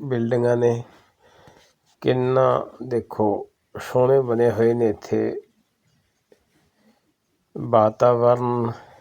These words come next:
ਨੂੰ ਸਾਂਭਣ ਦੇ ਵਿੱਚ ਲੋਕ ਸਰਕਾਰ ਦਾ ਸਾਥ ਦਿੰਦੇ ਨੇ। ਬਹੁਤ ਸੋਹਣੇ ਸਿਸਟਮ ਰੱਖਦੇ ਨੇ ਇਹ।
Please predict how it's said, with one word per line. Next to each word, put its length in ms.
ਨੂੰ 160
ਸਾਂਭਣ 540
ਦੇ 100
ਵਿੱਚ 220
ਲੋਕ 400
ਸਰਕਾਰ 500
ਦਾ 180
ਸਾਥ 340
ਦਿੰਦੇ 360
ਨੇ। 160
ਬਹੁਤ 640
ਸੋਹਣੇ 380
ਸਿਸਟਮ 520
ਰੱਖਦੇ 400
ਨੇ 160
ਇਹ। 180